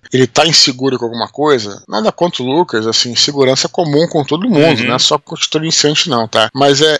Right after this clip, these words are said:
Speaker 1: é, a gente muitas vezes fica se colocando barreiras pra não alcançar aquele objetivo. É uma
Speaker 2: Exato.
Speaker 1: coisa da mente mesmo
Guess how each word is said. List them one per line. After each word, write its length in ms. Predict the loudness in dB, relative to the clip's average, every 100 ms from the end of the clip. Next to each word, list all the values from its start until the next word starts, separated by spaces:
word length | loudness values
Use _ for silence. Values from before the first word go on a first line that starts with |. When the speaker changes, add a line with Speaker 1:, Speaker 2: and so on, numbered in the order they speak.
| 0
Speaker 1:
é, 520 | 0 2 2 0 0 -4 -20 -16 -8
a 80 | -6
gente 240 | -4 -4
muitas 260 | -2 -2 -2
vezes 200 | -2 -4
fica 180 | -6 -4
se 140 | -4
colocando 400 | -2 -4 -2 -4
barreiras 680 | 0 -2 0 0 0 -2 -6
pra 200 | -6 -6
não 120 | -6
alcançar 540 | -8 -6 -6 -2 0 0
aquele 200 | -2 -6
objetivo. 600 | -4 -4 -2 -6 -6 -6
É 20 |
uma 140 | -2 -2
Speaker 2:
Exato. 240 | 2 4
Speaker 1:
coisa 80 | 4
da 100 | 0
mente 400 | 0 0 0 -4
mesmo 300 | -6 -10